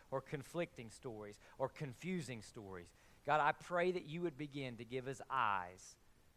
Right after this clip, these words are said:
just to see the one massive story that you are authoring and that you are inviting us to be a part of, not as passive spectators, but as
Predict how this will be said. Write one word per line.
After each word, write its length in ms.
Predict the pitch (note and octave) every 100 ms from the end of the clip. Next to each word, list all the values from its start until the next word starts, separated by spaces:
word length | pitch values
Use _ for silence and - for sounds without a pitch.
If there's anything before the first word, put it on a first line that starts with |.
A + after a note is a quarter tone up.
| _
just 240 | C#3 - C3+
to 80 |
see 340 | B2+ - D#3 C#3+
the 200 | B2 A#2+
one 500 | A#2+ C3+ C#3+ C#3 B2+
massive 520 | B2+ C3 C3 C3+ A#2+
story 580 | - - B2+ G#2 F#2+ F2+ - - - - - - - _ -
that 160 | G2
you 260 | A#2 C3+ B2+
are 100 | A2+
authoring 540 | A2 G#2 - F2 - - - - - - - -
and 140 | A#2
that 100 | A#2
you 200 | A#2 C3
are 100 | B2
inviting 640 | A#2+ G#2+ G#2 A#2 A#2+ A#2+ A2
us 220 | G#2+ - -
to 80 | G#2 - - - A#2+
be 200 | A2+ G#2+
a 60 | - -
part 220 | C3+ B2+ G#2+
of, 180 | F2+ F2+ - - - - B2+
not 240 | C3+ C3+
as 260 | C3+ B2 -
passive 560 | - C#3 C#3+ D3 E3 D3
spectators, 920 | - D3 C3 - A2+ G#2 G2 F#2+ - - - - -
but 100 | G#2
as 160 | G2